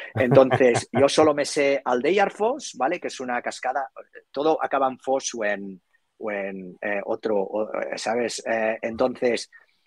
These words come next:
Speaker 1: Aldeyjarfoss me la sé y esta me la puedo saber porque como yo vivo en la aldea, tener una cascada que se llame Aldeyjarfoss, esa se, se me está permitida. Y Stoknes, Stoknes también me lo sé, pero todo lo demás no, o sea, que mal vamos.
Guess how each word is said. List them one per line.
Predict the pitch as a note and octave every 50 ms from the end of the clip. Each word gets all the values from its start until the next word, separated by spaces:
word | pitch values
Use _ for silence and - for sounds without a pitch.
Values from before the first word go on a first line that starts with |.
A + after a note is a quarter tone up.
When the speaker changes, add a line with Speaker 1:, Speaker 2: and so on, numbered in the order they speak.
| _ _
Speaker 1:
Aldeyjarfoss | - A#2+ A2+ B2+ C#3+ D#3+ D#3 - - D#3 - -
me | C#3 B2+
la | A#2+ A#2+
sé | - - D#3+
y | E3 D3+
esta | B2+ - D#3
me | D3 D3+ C#3+
la | C#3 -
puedo | C#3+ C3+ C3
saber | B2+ - C3+ B2+ D3+ D#3+ -
porque | - B2 - A#2 G#2+
como | A2+ G#2+ A2+ A#2
yo | C3 C3
vivo | D3+ C#3+ D3 D3+
en | D3 C#3+
la | C#3
aldea, | C3+ C3 C#3+ C#3+ D3+ E3 D#3+
tener | - G#2+ G2+ A2+ B2
una | C3+ C3+ C#3
cascada | - B2+ B2+ - - C3+ C3 B2+
que | G#2+ A#2
se | - - A#2+
llame | A#2 B2 B2 B2+ B2 _
Aldeyjarfoss, | - A#2 A#2 A#2 A2 B2+ C#3+ D#3+ D#3 E3 D#3+ - _ E3+ F3+ G3 G3 - - - _ _
esa | - C#3+ - - G3+ G#3 G#3+ - _ _ _
se, | - - - - - - B2+
se | C3 - - C3+ C3+
me | C3+
está | - - - C#3+
permitida. | - D#3+ D3 C#3+ C3 - A#2+ A2 G2 - - _ - - _ _ - _ _ _ _ _ _
Y | - C3+ B2+
Stoknes, | - - D3+ B2+ - A#2 A2 G#2+ - - B2
Stoknes | G#2+ - - B2+ A2+ A#2 B2+ -
también | - B2+ B2 B2+ B2+ B2
me | B2 A#2
lo | A2 G2+
sé, | - - G#2 G2+ - _
pero | - A#2+ A2+ G#2+
todo | - - B2+ C#3+
lo | C#3
demás | C3+ C3 B2 B2 B2+ C3+ - - - A#2+
no, | A#2+ B2+ A#2 C3 - _
o | _ G#2
sea, | - - G#2+ G#2 G2 G2+ F#2+ - - _ _ _ _ _
que | - G2 F#2+ F2+
mal | F#2+ A2+ A2+ G#2+ B2 C#3 C3+
vamos. | A2 G#2+ F#2 D#2+ - _ -